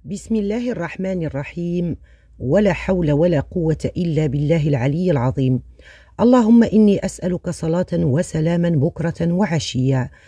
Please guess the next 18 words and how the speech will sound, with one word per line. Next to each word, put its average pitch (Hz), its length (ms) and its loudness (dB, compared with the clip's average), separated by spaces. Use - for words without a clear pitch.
على 123 300 -2
سيدنا 139 640 0
محمد، 143 720 0
من 175 240 4
جعلته 165 600 -2
سيدا 170 720 -2
وسندا 160 580 0
مباركا 160 680 0
مرضيا، 127 680 0
وأفردته 139 880 -2
مقاما 139 480 0
محمودا 139 680 0
ساميا، 151 760 0
وآتيته 156 800 -2
السبع 139 420 -4
المثاني 156 720 0
وقرآنا 175 760 0
عليا، 131 580 0